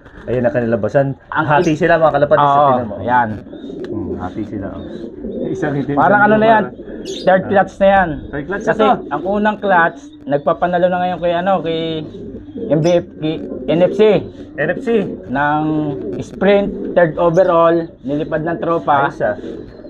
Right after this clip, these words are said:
Speaker 2: Tapos nag-sprint, sprint to uli sila, third overall na naman. Ako na lang.
Speaker 1: Yan. O, yan, o.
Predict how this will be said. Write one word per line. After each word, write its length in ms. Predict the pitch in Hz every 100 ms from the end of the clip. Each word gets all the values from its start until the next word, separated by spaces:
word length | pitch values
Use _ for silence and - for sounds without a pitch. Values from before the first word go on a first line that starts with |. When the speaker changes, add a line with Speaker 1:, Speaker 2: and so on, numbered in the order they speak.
| - -
Speaker 2:
Tapos 360 | - - 175
nag-sprint, 1600 | 175 170 - - - - - - - - - - - - 196 196 - -
sprint 340 | - 190 190 190
to 100 | 196
uli 200 | 196 190
sila, 500 | - 185 156 143 147 - - - - - - - - -
third 200 | 180 170
overall 400 | 180 165 175 175
na 160 | 175
naman. 280 | 170 185 180 143 113 - - 110 110
Ako 160 | - 85
na 100 | 82
lang. 180 | 80 76 - - - 95
Speaker 1:
Yan. 560 | 107 113 123 123 101 90 -
O, 120 | 90
yan, 240 | 98
o. 80 | 98